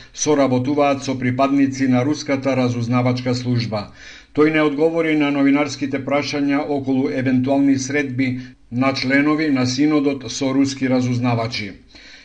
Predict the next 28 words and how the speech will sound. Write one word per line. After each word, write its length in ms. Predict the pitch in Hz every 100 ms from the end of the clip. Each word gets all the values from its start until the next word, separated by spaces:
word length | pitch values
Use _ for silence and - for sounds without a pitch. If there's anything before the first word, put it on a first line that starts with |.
| _
Имено 460 | 131 156 160 160 156
завчера 600 | 127 156 - 160 156 151
професорот 600 | 143 139 156 - 143 139
на 100 | 139
Институтот 600 | 135 139 131 156 147 127
за 120 | 127
безбедност 680 | 123 147 131 131 127 123 123
Маријан 500 | 113 131 135 131 131
Ѓуровски 720 | 123 147 131 127 - 127 123 - - - -
на 260 | 120 139
дебата 680 | 127 139 123 151 - 139 135
за 160 | 113 127
улогата 640 | 127 143 139 135 131 127
и 140 | 131
влијанието 680 | 123 123 127 143 147 127 127
на 160 | 123 123
религијата 840 | 123 123 123 151 147 131 127 123 - - -
во 160 | 113 135
современото 720 | 131 127 131 131 127 127 131
општество 760 | 127 - 143 - 131 135 127 - - -
предупреди 760 | 139 143 170 156 151 151 156
на 220 | 135 139 127
вмешаност 800 | 117 139 151 151 151 147 -
на 180 | 131 127
владици 600 | 113 127 139 147 127 139
членови 480 | 131 131 139 139 135
на 140 | 127 123
синодот 540 | 147 147 135 127 127